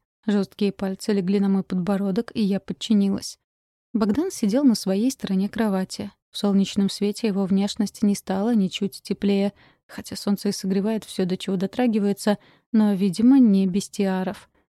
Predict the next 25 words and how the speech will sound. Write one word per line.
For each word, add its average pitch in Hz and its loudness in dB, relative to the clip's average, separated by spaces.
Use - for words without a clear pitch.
Волосы, 202 -2
в - -20
которых 190 -4
ночью 196 0
путалось 196 -4
лунное 196 2
серебро, 190 -2
потемнели 196 2
до 196 0
привычной 208 4
и 208 -2
сине-черной 214 0
сути, 190 -2
рассыпались 196 -4
резными 196 2
прядями 190 0
по 196 -8
плечам. 196 -4
Взгляд, 196 0
темный, 208 2
как - -12
оставшаяся 214 -4
в - -14
прошлом 196 0
ночь, 190 -2